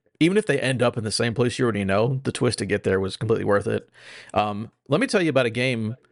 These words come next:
not just a voice cast, because, again, there's a lot of famous voice actors in this, but every character is like, "Oh, you're, like, the coolest fucking version of this character."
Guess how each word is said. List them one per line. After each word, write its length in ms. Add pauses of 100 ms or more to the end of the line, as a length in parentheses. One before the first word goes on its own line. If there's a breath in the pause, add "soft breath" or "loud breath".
(300 soft breath)
not 120
just 140
a 60
voice 280
cast, 460 (100)
because, 320
again, 200
there's 120
a 60
lot 120
of 60
famous 300
voice 200
actors 300
in 80
this, 160
but 320
every 280
character 380
is 80
like, 200
"Oh, 140
you're, 260
like, 240
the 80
coolest 360
fucking 280
version 340
of 60
this 140
character." 520